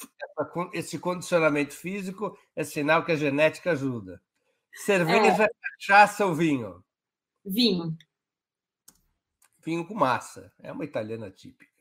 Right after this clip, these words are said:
Speaker 1: Esporte
Speaker 2: Uhum.
Speaker 1: favorito?
Speaker 2: Olha, esporte, sim, se for pra eu, as-, não assisto esporte, não, não piro, não sou aquela pessoa que assiste Olimpíadas e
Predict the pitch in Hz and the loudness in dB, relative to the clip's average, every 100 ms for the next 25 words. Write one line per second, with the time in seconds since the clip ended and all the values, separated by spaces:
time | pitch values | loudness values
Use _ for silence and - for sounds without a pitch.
0 | _ _ _ _ _ - - 175 214 214 | _ _ _ _ _ -20 -16 8 8 8
1 | 156 202 180 151 135 - - _ _ _ | 2 0 2 2 0 -4 -20 _ _ _
2 | _ _ _ _ _ _ _ _ _ - | _ _ _ _ _ _ _ _ _ 6
3 | 247 208 196 208 - 247 233 240 - - | 10 10 10 4 6 10 10 8 -2 -2
4 | 311 294 285 285 269 202 196 214 220 214 | 0 2 2 0 -2 -4 -2 0 2 2
5 | - - 196 196 214 220 262 277 - 220 | 0 0 0 0 -2 2 2 2 0 -2
6 | 240 214 - 208 185 190 190 - 202 190 | -4 -8 -2 2 2 2 -4 -8 -6 -4
7 | 190 190 202 208 196 196 208 196 208 214 | -4 -6 -8 -10 -6 -4 -4 -4 -8 -4
8 | 208 208 190 190 196 - - 190 - 190 | -2 -2 -4 -6 -8 -10 -14 -12 -6 -4
9 | 185 180 196 190 208 196 190 170 165 180 | -4 -8 -8 -2 2 2 0 -6 -8 -12